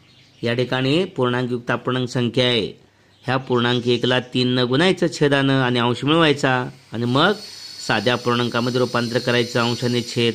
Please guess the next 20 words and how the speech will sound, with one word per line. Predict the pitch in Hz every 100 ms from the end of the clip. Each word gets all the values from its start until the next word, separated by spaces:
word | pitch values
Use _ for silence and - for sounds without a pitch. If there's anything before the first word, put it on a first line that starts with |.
| -
फक्त | 113 -
असावं | 120 - 120 117
असं. | 110 123 117 - - - - -
तीन | 127 120
एके | 117 - 127 139 165 202 226 - - - - - -
तीन | 127 131 135
आणि | 135
दोन | 135 143 156 185 220 240 - - _ _ -
पाच | 107 104 104 -
छेद | 110 107 - -
तीन | 117 113 107 95 76 -
अधिक | 104 113 147 156 151
पाय | 156 151
दोन्ही | 147 156 160 175 196 220 - - - - - - -
दहा, | 143 123
दहा | 104
आणि | 113 110
चार | 139 170
चौदा | 180 - 101 98 107 107
छेद | - 170